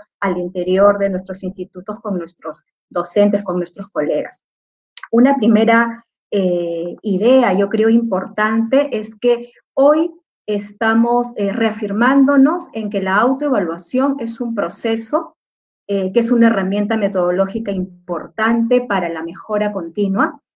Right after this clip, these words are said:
Y, y creo que, eh, la doctora Teresa nos ha nuevamente refrescado la idea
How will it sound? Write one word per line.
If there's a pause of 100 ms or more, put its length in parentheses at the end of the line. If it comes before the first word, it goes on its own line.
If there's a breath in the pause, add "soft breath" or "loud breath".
(360)
Y,
y
creo
que,
eh,
la
doctora
Teresa
nos
ha
nuevamente
refrescado
la
idea